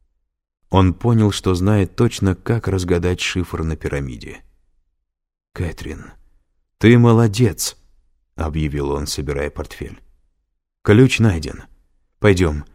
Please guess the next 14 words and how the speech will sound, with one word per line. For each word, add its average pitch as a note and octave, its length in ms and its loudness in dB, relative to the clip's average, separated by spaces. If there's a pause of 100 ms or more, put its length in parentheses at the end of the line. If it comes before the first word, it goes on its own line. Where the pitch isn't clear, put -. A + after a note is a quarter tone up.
(300)
объясню G2+ 460 4
по B2+ 100 0
дороге". F#2 480 2 (1160)
Кэтрин B2 460 2
изумлённо G#2+ 560 2
посмотрела E2 560 -4
на D#2 80 -4
него. D#2+ 380 -8 (1120)
"То E2+ 120 -2
есть - 420 -4 (680)
тысяча G2+ 400 -2
пятьсот G2 340 -4
четырнадцатый F2 560 -2
год D#2 320 -4